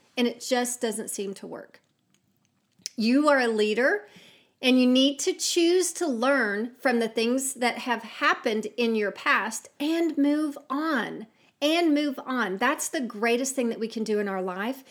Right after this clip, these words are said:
is just continue to move on, get back up. If you're not failing, I'm gonna tell you, you're not trying. I have failed so many times in my life, so many times, you guys,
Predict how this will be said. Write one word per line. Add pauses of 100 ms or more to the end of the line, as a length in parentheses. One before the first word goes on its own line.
(180)
is
just
continue
to
move
on,
get
back
up. (400)
If
you're
not
failing,
I'm
gonna
tell
you,
you're
not
trying. (1040)
I
have
failed
so
many
times
in
my
life, (260)
so
many
times,
you
guys,